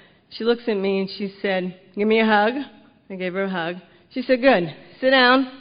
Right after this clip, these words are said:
and shut up." So I sit down, and I listened. She said, "Good." She said, "Give me a hug." I said, "All right." She goes, "Go home and pray, and I'll see you next week."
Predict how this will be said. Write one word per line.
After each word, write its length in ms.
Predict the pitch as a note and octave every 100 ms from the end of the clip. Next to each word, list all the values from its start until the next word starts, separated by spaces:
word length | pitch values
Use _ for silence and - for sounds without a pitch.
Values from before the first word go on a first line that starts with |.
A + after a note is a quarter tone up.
| - _ -
and 100 | G3
shut 260 | - B3 A#3
up." 180 | G#3+ - - - - - - - - - - - - - - - - - - - - - - - - - - - - - - _ _ _ _ _ _ - - - - _ _
So 100 | -
I 180 | A#3+ B3+ C4+
sit 100 | -
down, 480 | A3+ F#3+ G3+ C#4 D4 - - - - _ _
and 140 | G3 G3
I 120 | F#3+
listened. 500 | G3 F#3+ - D#3+ C3+ _ _ _ _
She 140 | - B3
said, 160 | C#4
"Good." 300 | C#4+ D4 E3+ - - - _ _ _ -
She 120 | B3
said, 140 | A#3
"Give 120 | A3+
me 120 | A#3+ B3
a 40 |
hug." 200 | B3+ A#3+ D4+ - _ _ _ _ _ _ _ -
I 100 | G3
said, 160 | G3
"All 100 | F#3
right." 400 | F3 F#3+ C4+ - - - _
She 120 | - G#3
goes, 120 | G3
"Go 140 | G3+
home 220 | G#3+ A#3
and 160 | C4+ C4+
pray, 560 | A#3 G3+ F3+ C4 - - - _ _ -
and 120 | C#4+
I'll 80 | C#4
see 180 | C#4 D4
you 60 |
next 240 | D4 E4 F#4
week." 240 | A4 F#4+